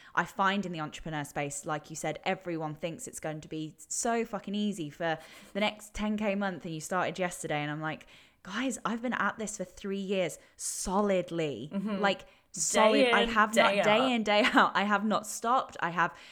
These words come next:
Speaker 1: you know, I've had a couple of days off stories in the last three years.
Speaker 2: <laughs>
Speaker 1: And <laughs>
Speaker 2: Yeah.
Speaker 1: you know what I mean? Like, it's, I've shown up for myself. And I think that's more resilience than anything.
Speaker 2: Mm-hmm.
Speaker 1: It's,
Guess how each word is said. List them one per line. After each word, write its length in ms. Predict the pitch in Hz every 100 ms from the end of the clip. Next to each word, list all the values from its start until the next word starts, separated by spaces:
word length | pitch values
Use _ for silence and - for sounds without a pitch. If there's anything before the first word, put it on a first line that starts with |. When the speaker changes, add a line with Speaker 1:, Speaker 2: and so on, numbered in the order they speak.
| - -
Speaker 1:
you 140 | 208
know, 160 | 196 196
I've 160 | 185 180
had 160 | 175
a 40 | 170
couple 420 | - - 233 294
of 80 | 269
days 240 | 262 269
off 140 | 262 254
stories 480 | - 233 220 180
in 100 | 165
the 80 | 160
last 300 | 156 165 -
three 200 | 175 170
years. 460 | 170 165 147 135 - - -
Speaker 2:
<laughs> 180 | 466 -
Speaker 1:
And 380 | 180 175 175 -
<laughs> 60 | 233
Speaker 2:
Yeah. 80 | - - -
Speaker 1:
you 140 | 262 311
know 140 | 294 311
what 120 | 339
I 120 | 311
mean? 360 | 285 262 311 320
Like, 160 | 269 - 349 302 277
it's, 360 | 247 247 - - 208
I've 320 | 285 330 285
shown 420 | - 247 269 285 -
up 200 | 277 -
for 120 | 277
myself. 480 | 247 247 208 180 185
And 80 |
I 60 | 180
think 280 | 180 208 185
that's 300 | 208 - - - - _ -
more 320 | 214 220 254
resilience 540 | 254 214 180 175 160 -
than 120 | 175
anything. 600 | 175 262 247 - - 160
Speaker 2:
Mm-hmm. 180 | 202 190
Speaker 1:
It's, 320 | 180 247